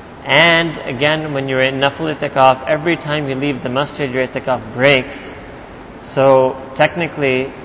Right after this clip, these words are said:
you can stop and talk to somebody if you want on the way making wudu, stop and talk to someone on the way back. But obviously, normally, the people who are doing nafil itikaf would want, ideally,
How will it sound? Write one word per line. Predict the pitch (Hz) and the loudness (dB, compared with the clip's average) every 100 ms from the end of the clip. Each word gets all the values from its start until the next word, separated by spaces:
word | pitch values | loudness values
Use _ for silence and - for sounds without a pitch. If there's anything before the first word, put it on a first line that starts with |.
| - 120 | -14 -6
you | 135 | -6
can | - 135 123 | -6 -8 -8
stop | - - 131 135 139 | -12 0 2 4 0
and | 127 | -4
talk | 131 131 | -4 -4
to | 143 | -6
somebody | - 139 131 131 | -8 -4 -2 -2
if | 127 - | -4 -4
you | 123 | -2
want | 131 135 | 0 0
on | 127 127 | -4 -6
the | 127 | -2
way | 131 131 | 0 0
making | 127 123 127 123 | -4 -6 -8 -6
wudu, | 120 135 131 131 - - - | 2 4 4 0 -12 -16 -16
stop | - 139 143 | 2 4 4
and | 135 127 | 2 -4
talk | 135 127 | -4 -4
to | 143 | -8
someone | 139 135 | -6 -4
on | 127 | -4
the | 123 | -2
way | 123 123 | 2 4
back. | 131 139 - | 4 2 0
But | 139 | -4
obviously, | - 147 160 165 - 165 160 - - - | 4 4 4 -2 -2 -2 -4 -8 -18 -14
normally, | 139 131 175 202 175 151 | -2 4 6 6 4 2
the | 143 | 0
people | 156 147 147 | -2 -2 -2
who | 143 | -2
are | 143 | 0
doing | 135 143 139 | 0 0 0
nafil | 139 139 135 | -2 -2 -4
itikaf | 127 127 139 139 139 | -4 -2 2 2 0
would | 127 120 | -6 -4
want, | 120 143 165 151 | 2 6 6 4
ideally, | 127 139 131 117 139 156 127 117 | -2 -2 -2 0 0 2 0 -2